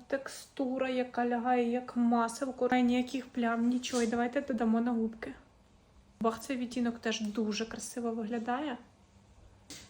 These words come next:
До речі, зовсім трішечки підфіксовується. Я з ручки наберу.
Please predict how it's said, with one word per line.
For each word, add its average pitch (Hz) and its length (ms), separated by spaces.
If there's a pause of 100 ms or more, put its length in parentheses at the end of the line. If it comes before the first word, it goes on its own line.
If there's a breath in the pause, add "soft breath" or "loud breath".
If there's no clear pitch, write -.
(140)
До 269 160
речі, 262 260
зовсім 254 360
трішечки 254 480
підфіксовується. 285 960
Я 247 160
з 247 100
ручки 240 420
наберу. 240 580